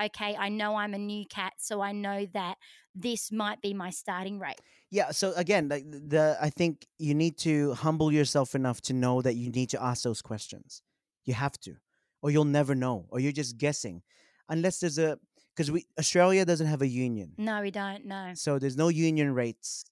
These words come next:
Speaker 2: i-, in Australia, so you don't know. You can search it as much as you want,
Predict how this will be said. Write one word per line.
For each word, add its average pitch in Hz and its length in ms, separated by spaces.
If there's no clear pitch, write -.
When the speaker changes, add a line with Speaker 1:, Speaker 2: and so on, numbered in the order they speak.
Speaker 2:
i-, 95 100
in 131 100
Australia, 127 400
so 139 140
you 143 80
don't 170 260
know. 147 320
You 143 100
can 151 140
search 180 340
it 180 80
as 151 140
much 160 220
as 143 100
you 151 120
want, 147 280